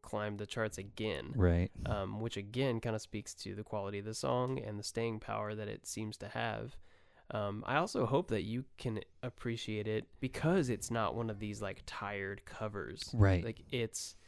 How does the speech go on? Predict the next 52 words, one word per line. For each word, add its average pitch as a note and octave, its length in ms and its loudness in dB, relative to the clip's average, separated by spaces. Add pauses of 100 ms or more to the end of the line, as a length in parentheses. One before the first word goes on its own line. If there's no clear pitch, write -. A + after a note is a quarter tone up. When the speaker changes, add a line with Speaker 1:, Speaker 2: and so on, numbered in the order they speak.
(220)
Speaker 1:
it's - 160 -4
a A2 80 0
newer B2 500 4
song, F#2+ 500 -4
right? G2+ 280 -4
Like, G2+ 140 -8
it F#2+ 40 -8
was G2 160 -8
written A#2 420 -2
in A#2+ 140 -2
the A#2 80 0
nineties. G#2 560 -2 (100)
Speaker 2:
Yeah. C#3 360 2
Speaker 1:
There's G2+ 400 -2
a B2 80 -4
few C3+ 260 0
versions B2 440 0
of A2 180 0
it, G#2+ 200 -2 (160)
but, G#2 300 -2 (100)
you A2 100 -6
know, G2+ 120 -4
there's G2+ 260 -4
this A2 200 0
quintessential A2 680 -2
one, G#2 420 -2
and G#2 460 -6 (140)
that's B2+ 160 -4
kinda F3+ 200 2
it. G#3 200 0
Speaker 2:
Yeah. B2 320 6
Speaker 1:
And A#2 80 -6
it A#2+ 60 0
just C3+ 240 -4
is B2 200 -4
what A#2+ 140 -2
it A2+ 60 -2
is. A2+ 320 -2
Speaker 2:
Yeah. G#2+ 200 6
Speaker 1:
So G2+ 380 2
it's - 100 -6
a D3+ 40 6
little E3+ 180 8
less C3+ 180 6
tired, A2+ 480 0
maybe. A2 400 -2
Speaker 2:
For G#2 60 -2
sure. G#2+ 320 -2 (680)
Yeah, B2 180 8
it's G#2+ 180 4
like C3+ 180 4
Elf. F#2 420 0